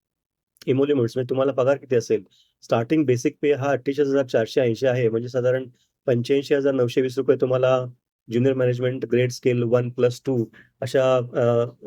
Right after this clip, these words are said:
पदावर तुम्हाला या पंच्याऐंशी हजार रु-, नऊशे वीस रुपयांचा पगार मिळेल. त्याच्यामुळे तुम्हाला व-, दोन वर्षाचा एक्सपिरियन्स आपल्याला दाखवावा लागेल obviously. त्याचबरोबर डीए, एचआरए, लीज, लीज रेंटल, सीसीए, पीएफ, कॉन्ट्रिब्युटरी पेन्शन फंड, एनपीएस,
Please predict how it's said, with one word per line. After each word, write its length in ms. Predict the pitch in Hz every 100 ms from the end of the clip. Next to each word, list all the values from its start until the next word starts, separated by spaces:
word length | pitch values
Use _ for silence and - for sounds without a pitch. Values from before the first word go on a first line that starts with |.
| 113 - -
पदावर 440 | 123 120 120 123
तुम्हाला 300 | 123 123 123
या 100 | 120
पंच्याऐंशी 400 | 120 110 123 127
हजार 160 | 123 120
रु-, 120 | 120 123
नऊशे 300 | 113 - 123
वीस 280 | 117 123
रुपयांचा 500 | 120 120 117 113 120 117 _ _ _
पगार 220 | 117 120 123
मिळेल. 320 | 120 113 117 _ _ _ _
त्याच्यामुळे 300 | 113 127 127
तुम्हाला 280 | 123 127 127
व-, 140 | 120
दोन 180 | 120 127
वर्षाचा 260 | 120 131
एक्सपिरियन्स 320 | 120 - 127 127
आपल्याला 260 | 127 127
दाखवावा 280 | 113 - 123
लागेल 240 | 117 117
obviously. 420 | 117 110 110 117 123 - _ _
त्याचबरोबर 540 | - 127 135 135 143 147
डीए, 460 | 151 123 123 147
एचआरए, 400 | 135 120 131 139
लीज, 260 | 131 127 131 -
लीज 240 | - 131 131
रेंटल, 380 | 127 123 131 127
सीसीए, 500 | 123 117 - 123 127
पीएफ, 380 | 120 117 123 -
कॉन्ट्रिब्युटरी 500 | 113 131 123 120 123
पेन्शन 340 | 120 117 123 -
फंड, 240 | 123 120
एनपीएस, 600 | 110 107 123 120 120 -